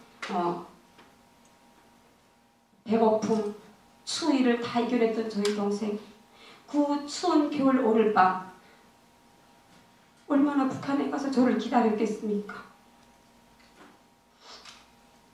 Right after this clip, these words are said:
그런 세월이 십 년이 지났습니다. 저는 이 세상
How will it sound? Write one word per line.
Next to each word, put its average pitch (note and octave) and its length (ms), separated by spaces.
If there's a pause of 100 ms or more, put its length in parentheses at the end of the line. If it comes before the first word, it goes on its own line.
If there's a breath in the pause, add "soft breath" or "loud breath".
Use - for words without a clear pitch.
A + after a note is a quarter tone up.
(400)
그런 C4+ 200
세월이 C#4 320
십 D#4 220
년이 B3+ 240
지났습니다. B3 680 (880 loud breath)
저는 A#3+ 420 (240 loud breath)
이 D4+ 140
세상 D4 360